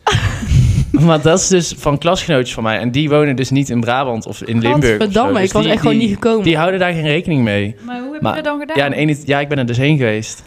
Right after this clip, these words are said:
Speaker 3: Jij bent
Speaker 2: Oh.
Speaker 3: echt zo trouw?
Speaker 1: Ik ben niet
Speaker 2: Ja.
Speaker 1: gaan carnavallen. Ja,
Speaker 3: Ga
Speaker 1: en
Speaker 3: weg.
Speaker 1: ja,
Speaker 2: Nee.
Speaker 1: vrijdag ben ik niet gaan carnavallen. Ik had gewoon dat eenentwintig diner.
Speaker 2: Oh, nee.
Speaker 3: Maar
Speaker 1: En
Speaker 3: waar was dat dan?
Speaker 1: ja, in Nijmegen. Dus dat is niet echt
Speaker 3: Oh,
Speaker 1: carnaval.
Speaker 3: ja.
Speaker 2: Maar was het leuk?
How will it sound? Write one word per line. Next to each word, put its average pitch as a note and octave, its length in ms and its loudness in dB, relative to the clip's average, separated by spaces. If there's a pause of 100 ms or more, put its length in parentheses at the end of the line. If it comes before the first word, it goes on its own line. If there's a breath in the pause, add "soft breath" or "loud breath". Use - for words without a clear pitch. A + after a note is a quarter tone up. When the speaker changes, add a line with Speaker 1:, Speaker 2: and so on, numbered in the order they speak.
Speaker 3:
Jij A#3+ 140 0
bent D#4+ 140 -2
Speaker 2:
Oh. - 60 -2
Speaker 3:
echt F4+ 120 -4
zo E4+ 200 0
trouw? E4+ 500 -6
Speaker 1:
Ik C#3+ 160 -2
ben D3 160 0
niet E3+ 100 0
Speaker 2:
Ja. F3+ 280 -2
Speaker 1:
gaan C#3 240 -2
carnavallen. C3 580 0
Ja, B2+ 100 2
Speaker 3:
Ga C#4 560 0
Speaker 1:
en A#3+ 80 -6
Speaker 3:
weg. G3+ 220 0
Speaker 1:
ja, F#3+ 400 0
Speaker 2:
Nee. F3 120 -8
Speaker 1:
vrijdag F#3 260 0
ben E3 100 -4
ik D3+ 60 0
niet F3+ 140 -4
gaan E3 120 -6
carnavallen. C#3+ 440 0
Ik A#2 100 -2
had C3+ 100 -2
gewoon D3+ 160 -2
dat C#3 140 -4
eenentwintig C3+ 420 -4
diner. G#2 380 -6
Speaker 2:
Oh, F#3 200 -6
nee. D3+ 580 -10
Speaker 3:
Maar - 140 2
Speaker 1:
En C#4+ 60 2
Speaker 3:
waar B3+ 160 2
was D#4 200 -2
dat G#3 140 -4
dan? G#3+ 300 0
Speaker 1:
ja, B2 220 0
in A2 100 -2
Nijmegen. A2 680 -2
Dus A2 140 -8
dat A#2 100 -4
is A2+ 60 -8
niet B2 200 0
echt B3 180 2
Speaker 3:
Oh, C4 80 2
Speaker 1:
carnaval. B3 480 0
Speaker 3:
ja. G3 60 -2
Speaker 2:
Maar F3+ 100 -6
was F3 140 -4
het - 100 -12
leuk? F#3 340 -4